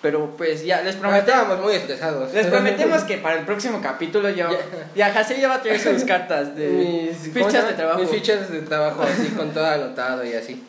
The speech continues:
Speaker 1: Y su-, nuestros post-its
Speaker 2: Ajá,
Speaker 1: para
Speaker 2: un... voy a hacer un speech así bien estructurado y todo.
Speaker 1: Ajá, vamos a
Speaker 2: <laughs>
Speaker 1: poner un pizarrón y anotar las ideas.
Speaker 2: Ay, yo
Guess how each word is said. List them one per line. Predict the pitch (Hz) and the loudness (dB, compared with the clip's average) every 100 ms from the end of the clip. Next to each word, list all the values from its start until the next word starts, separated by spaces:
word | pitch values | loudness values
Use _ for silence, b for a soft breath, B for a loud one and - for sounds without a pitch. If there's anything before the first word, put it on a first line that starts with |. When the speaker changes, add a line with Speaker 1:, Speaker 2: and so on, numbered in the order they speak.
| - | -4
Speaker 1:
Y | 170 175 | -2 -2
su-, | 175 | -2
nuestros | 180 175 175 165 | -4 -4 -4 -2
post-its | 185 196 214 220 220 220 214 | 0 4 4 2 -2 -2 0
Speaker 2:
Ajá, | - | 2
Speaker 1:
para | - 202 202 | 2 2 2
Speaker 2:
un... | 202 190 170 131 123 | 0 -2 -4 -6 0
voy | 175 | 4
a | 190 | 4
hacer | 190 | 2
un | 185 165 | -2 -4
speech | - 143 135 | -6 -8 -6
así | 151 135 135 | -6 -6 -6
bien | 135 143 | -2 -2
estructurado | 127 127 - 120 113 120 | -4 -12 -8 -4 -4 -4
y | |
todo. | 110 110 | -6 -2
Speaker 1:
Ajá, | 185 175 190 190 | 0 0 -2 -2
vamos | 196 208 208 | 2 2 4
a | 160 | 2
Speaker 2:
<laughs> | 208 196 - | 0 -4 -6
Speaker 1:
poner | 175 180 196 | -4 -2 -2
un | 196 | -2
pizarrón | 156 143 131 160 180 185 196 196 175 | -4 -4 -6 -4 -2 2 4 4 0
y | 160 | -4
anotar | 151 151 165 | -6 -4 -2
las | 170 160 135 | 0 -4 -8
ideas. | 127 165 180 185 190 | -6 -2 0 2 2
Speaker 2:
Ay, | 233 214 | 4 4
yo | 233 | 2